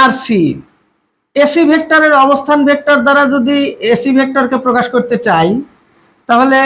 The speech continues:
এই যে লাস্টের যে অক্ষরটা আছে সি বিন্দু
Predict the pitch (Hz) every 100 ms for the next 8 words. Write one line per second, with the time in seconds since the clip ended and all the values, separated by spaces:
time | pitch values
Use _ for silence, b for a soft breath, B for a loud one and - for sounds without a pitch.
0 | - - _ _ _ _ _ 262 320 339
1 | 349 339 - - - 185 233 294 - 339
2 | 320 320 320 277 285 277 277 233 175 185
3 | 185 277 320 311 277 196 160